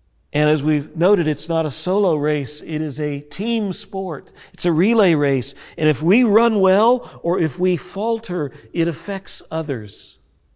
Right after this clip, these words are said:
Those who, those who have run before us are counting on us to finish well.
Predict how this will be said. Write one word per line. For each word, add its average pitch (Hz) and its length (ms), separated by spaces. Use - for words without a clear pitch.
Those 180 200
who, 196 140
those 180 320
who 180 100
have 143 140
run 175 240
before 185 460
us 185 180
are 151 100
counting 190 540
on 151 160
us 139 140
to 151 100
finish 156 440
well. 143 420